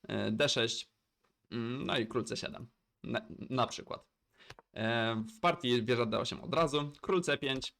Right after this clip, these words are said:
y, G pięć, jakby był szach, to zasłaniam się wieżą.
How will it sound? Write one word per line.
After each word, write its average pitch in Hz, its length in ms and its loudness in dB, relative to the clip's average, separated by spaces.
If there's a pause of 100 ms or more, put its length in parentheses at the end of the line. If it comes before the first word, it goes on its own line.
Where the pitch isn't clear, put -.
(140)
y, - 60 -20 (640)
G 127 240 2
pięć, 127 340 -4
jakby 139 280 2
był 113 120 2
szach, 127 220 0
to 117 100 -2
zasłaniam 110 380 -4
się - 120 -6
wieżą. 143 320 2